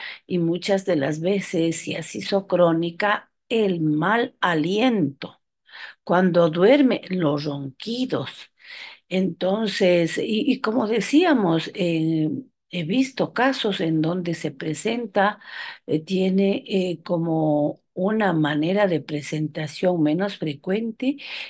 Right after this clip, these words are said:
el sangrado nasal. Entonces, eh, estos síntomas, como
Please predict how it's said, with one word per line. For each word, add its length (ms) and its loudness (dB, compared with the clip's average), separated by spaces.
el 240 2
sangrado 880 0
nasal. 460 -6
Entonces, 840 2
eh, 340 0
estos 460 4
síntomas, 840 0
como 720 0